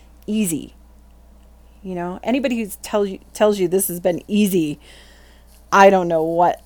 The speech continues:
they're doing. What I can tell you is, yes, it has been hard. Yes, it has been a challenge. It has been, um, exhausting sometimes and nerve-wracking, and it has felt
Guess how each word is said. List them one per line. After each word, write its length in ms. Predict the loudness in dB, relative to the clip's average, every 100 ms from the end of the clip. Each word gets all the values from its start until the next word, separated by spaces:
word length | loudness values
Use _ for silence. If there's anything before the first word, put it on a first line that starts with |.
| -8
they're 280 | 0 2 2
doing. 380 | -2 -4 -8 -16 -20 -20 -20 -20 -20 -20 -20
What 280 | -10 -2 2
I 80 | 2
can 200 | 0 -8
tell 220 | -6 -4
you 160 | -4 -4
is, 180 | -6 -8 -10
yes, 420 | -2 0 0 -4 0
it 140 | 0
has 300 | 0 -4 -4
been 200 | -4 -6
hard. 460 | -6 -8 -8 -10 -16 -20 -20 -20 -20 -14
Yes, 440 | -2 -2 -2 -6 -6
it 140 | -6
has 240 | -4 -8 -6
been 160 | -6
a 60 | -6
challenge. 560 | -10 -8 -6 -8 -12 -14 -8
It 180 | -8
has 300 | -8 -8 -8
been, 480 | -6 -4 -4 -6 -8 -12 -20 -20 -20 -20 -20 -20 -20 -6
um, 320 | -4 -2 -6 -16 -20 -20 -10
exhausting 1080 | -10 -8 -10 -6 -4 -4 -4 -6 -4 -2 -4
sometimes 960 | -4 -6 -6 -8 -8 -8 -6 -6 -8 -10 -18 -20 -20 -8
and 680 | -4 -2 -2 -4 -6 -8 -10
nerve-wracking, 1200 | -10 -6 -4 -4 -2 -2 -4 -6 -8 -6 -6 -8 -10
and 220 | -12 -10
it 100 | -10
has 240 | -10 -10
felt 240 | -8 -10